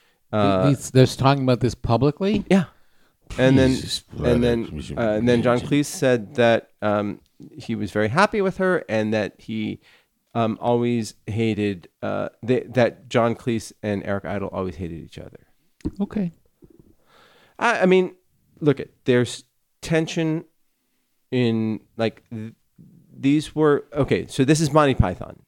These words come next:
Speaker 1: This is nineteen sixty-nine when they formed,
Speaker 2: Mm-hmm.
Speaker 1: right out of the footlights, out of, out of, uh, uh, Oxford, right?
Speaker 2: Mm,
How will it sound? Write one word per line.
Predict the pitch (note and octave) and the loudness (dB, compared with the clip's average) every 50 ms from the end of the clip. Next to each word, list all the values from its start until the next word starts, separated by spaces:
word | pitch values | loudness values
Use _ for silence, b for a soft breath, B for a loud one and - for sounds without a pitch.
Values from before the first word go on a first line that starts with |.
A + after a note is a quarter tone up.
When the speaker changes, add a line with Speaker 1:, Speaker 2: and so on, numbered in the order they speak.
| _ _ - | _ _ -6
Speaker 1:
This | G#2 B2 - C3+ | -6 -6 -4 -4
is | C3 B2+ - | -6 -6 -4
nineteen | G2+ B2 B2 B2 B2 C3 A#2+ | -2 -2 -2 -2 -2 -6 -8
sixty-nine | - C#3 C3 - - D#3 C#3+ C3+ A#2+ A#2 A2+ A2+ A#2 A#2 A#2+ - - | -8 -10 -12 -10 -8 -4 -2 0 0 0 0 -2 -2 -4 -6 -8 -10
when | A#2 A2+ A2 | -8 -6 -2
they | G#2 G#2+ | -2 -2
formed, | G#2+ - - C3+ C#3 C3 B2+ B2 B2 B2 A2+ C3 - G#2 | -4 -2 -2 0 2 2 2 2 2 0 -2 -6 -10 -10
Speaker 2:
Mm-hmm. | G#2 G2+ F#2+ F#2 F#2+ F#2+ | -10 -10 -8 -8 -8 -4
Speaker 1:
right | A2 A#2 A#2 A#2+ A#2+ | 0 2 2 4 6
out | A#2+ B2 B2+ | 6 6 4
of | A#2 | 2
the | A#2+ | -2
footlights, | - - B2+ - - A2 A2 A2 G#2+ - - | -2 -2 -2 0 0 0 0 0 0 -2 -2
out | G2+ G#2 G#2 G2 | 0 0 0 0
of, | G#2 G2+ - - - - | -2 -4 -6 -10 -16 -8
out | A2+ A2 G#2 G2 | -6 -4 -4 -2
of, | G#2 G2+ F#2 F2+ | -4 -6 -4 -2
uh, | G2 | -2
uh, | G2 F#2 F#2 G2+ E2+ - - - F#2+ G2 G2+ G2+ F2 - | 0 0 0 -2 -4 -6 -8 -12 -14 -12 -10 -10 -10 -8
Oxford, | - F#2 G#2 - - - - A#2+ B2 C3 B2 B2 - - | -6 -6 -6 -6 -6 -8 -6 -4 -4 -4 -6 -8 -12 -8
right? | G#2+ C3 - G2+ | -6 -6 -6 -6
Speaker 2:
Mm, | G2+ G#2 | -10 -10